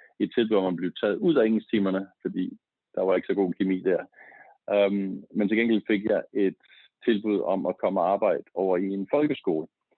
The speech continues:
Så der begyndte jeg at undervise, og det fik jeg så også lidt penge for. Så det gav lige et bidrag.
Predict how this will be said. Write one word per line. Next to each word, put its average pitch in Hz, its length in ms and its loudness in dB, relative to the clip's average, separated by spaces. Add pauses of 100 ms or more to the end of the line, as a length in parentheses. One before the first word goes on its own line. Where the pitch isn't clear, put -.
Så - 60 -2
der 113 60 4
begyndte 104 280 2
jeg 98 60 4
at 98 80 2
undervise, 90 380 -2
og 87 60 -4
det 98 100 2
fik 95 140 0
jeg 90 80 0
så 98 80 2
også 92 180 2
lidt 92 140 0
penge 90 260 -2
for. 80 240 -6
Så 107 120 -4
det 98 100 0
gav 107 120 2
lige 101 160 4
et 90 80 0
bidrag. 85 340 -2